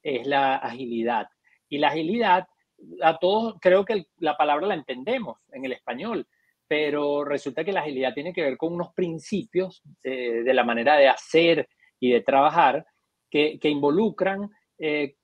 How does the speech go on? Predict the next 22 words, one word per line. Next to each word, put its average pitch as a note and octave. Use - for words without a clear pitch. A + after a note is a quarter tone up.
cambiar C#3+
unos E3+
paradigmas C3+
muy, B2+
muy C3
fuertes. G#2
Yo, A#2+
de D3
hecho, E3
hace C3+
poco, F3
eh, C3
estaba C3+
en B2+
unas B2
reuniones C#3+
de, B2
de B2
mentoría B2+
del C3
Founder C3+
Institute, E3+